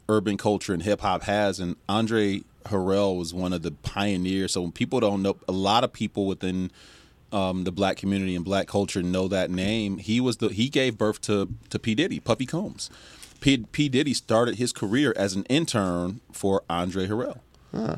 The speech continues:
Speaker 1: So a lot of what we, the, the culture and the, you know, the, the R and B and the hip hop, the combination of hip hop and R and B, that, that whole vibe came from, you know, Andre Harrell and, and P Diddy. And so it, you just,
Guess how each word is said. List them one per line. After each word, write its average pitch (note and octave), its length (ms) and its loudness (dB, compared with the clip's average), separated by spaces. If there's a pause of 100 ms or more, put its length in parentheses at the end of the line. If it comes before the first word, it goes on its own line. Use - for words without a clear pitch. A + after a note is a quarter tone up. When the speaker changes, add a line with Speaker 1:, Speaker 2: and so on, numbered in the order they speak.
Speaker 1:
So A2 800 2
a G#2 80 2
lot G2+ 320 2
of A#2 80 2
what G#2+ 200 0
we, G#2 420 -2 (120)
the, F2 320 -2
the E2+ 120 -4
culture G#2 760 0 (100)
and E2+ 240 -2
the, E2 420 -4 (240)
you G2+ 80 -4
know, F2 140 -2
the, D#2 300 -6 (100)
the F2 200 -2
R G#2 220 4
and G2+ 140 0
B G2+ 360 2
and D#2+ 160 -4
the D2+ 60 -4
hip G2 240 -2
hop, G#2 160 2
the G2+ 80 -4
combination A2+ 540 0
of D#2 100 -6
hip G#2+ 220 -4
hop G2 200 0
and F#2 120 -2
R F#2 160 0
and F2+ 100 -2
B, G#2 160 0
that, G2+ 340 0
that G#2+ 200 0
whole G#2+ 280 0
vibe F#2+ 480 0
came C3 300 -2
from, D#2 320 -4 (480)
you G#2 80 0
know, F2+ 100 -2
Andre F#2+ 360 0
Harrell F#2 500 0
and, E2+ 240 -6
and F2 180 -4
P G2 160 -4
Diddy. F2+ 340 -2
And F2 100 -4
so A#2 160 0
it, - 160 -2
you A#2+ 180 0
just, B2 340 0